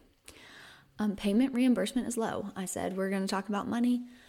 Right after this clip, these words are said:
I'm gonna be honest, like, 'cause I've heard people say, "Well, don't you get paid anyways?" So every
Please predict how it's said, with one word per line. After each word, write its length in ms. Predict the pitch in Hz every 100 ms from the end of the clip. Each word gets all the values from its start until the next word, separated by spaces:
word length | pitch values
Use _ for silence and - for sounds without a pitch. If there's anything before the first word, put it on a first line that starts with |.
| - - -
I'm 60 | 202
gonna 160 | 196
be 100 | 214
honest, 420 | 202 196 180 -
like, 260 | 185 170 -
'cause 160 | 196 185
I've 160 | 185
heard 200 | - 185
people 220 | 185 180
say, 220 | 180 180 175
"Well, 160 | 175
don't 180 | 170 -
you 80 | 208
get 140 | 214
paid 200 | 190 175
anyways?" 520 | - - 185 214 226 -
So 500 | - 214 185 170 175 - - - - - _ _ _ _ _ -
every 720 | 202 202 208 202 196 196